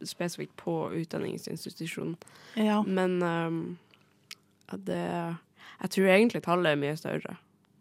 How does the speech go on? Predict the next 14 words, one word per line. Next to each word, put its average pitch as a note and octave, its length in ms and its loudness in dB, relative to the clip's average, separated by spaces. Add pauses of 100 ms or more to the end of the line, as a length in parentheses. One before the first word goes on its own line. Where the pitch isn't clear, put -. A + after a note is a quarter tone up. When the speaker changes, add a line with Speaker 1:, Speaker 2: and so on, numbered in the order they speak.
(220)
Speaker 2:
Ja, G#3 60 2
det, F3+ 460 2
det F#3 120 2
vil G3 100 2
jeg F#3+ 320 2
også - 320 -2 (100)
Speaker 1:
Ja. G#3 60 4 (260)
Speaker 2:
egentlig G3+ 220 2
tro, A3 320 2
uten G3+ 260 2
at G3 100 0
jeg G#3 100 6
har F#3+ 160 6
noe, F#3 320 6